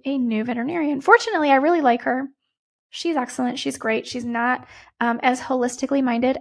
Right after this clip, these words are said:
as my primary care veterinarian, but that's okay. Um,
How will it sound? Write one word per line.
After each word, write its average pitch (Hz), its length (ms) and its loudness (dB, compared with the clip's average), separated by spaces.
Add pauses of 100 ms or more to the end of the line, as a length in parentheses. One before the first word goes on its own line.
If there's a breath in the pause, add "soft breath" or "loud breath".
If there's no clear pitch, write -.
as 240 340 2
my 233 120 -4
primary 240 400 -2
care 247 160 -4
veterinarian, 247 560 -6 (160)
but 269 120 -4
that's 240 220 -8
okay. - 320 -4 (400 loud breath)
Um, 233 300 -2